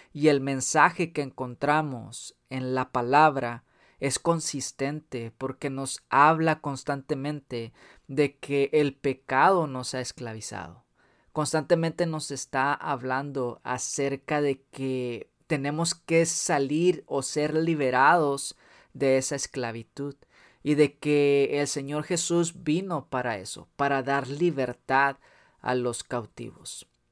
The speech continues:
Este es el mensaje consistente que encontramos en la Biblia. Entonces, las fiestas del Señor no solamente son históricas, sino que también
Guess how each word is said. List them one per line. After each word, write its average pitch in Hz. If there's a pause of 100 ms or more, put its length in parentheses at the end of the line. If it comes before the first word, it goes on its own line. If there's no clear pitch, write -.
(540)
Este 156
es 170
el 170
mensaje 143 (160)
consistente 143 (140)
que 151
encontramos 135
en 123
la 113
Biblia. 123 (220)
Entonces, 165 (260)
las 156
fiestas 175
del 139
Señor 143
no 165
solamente 185
son 165
históricas, 160
sino 139
que 139
también 139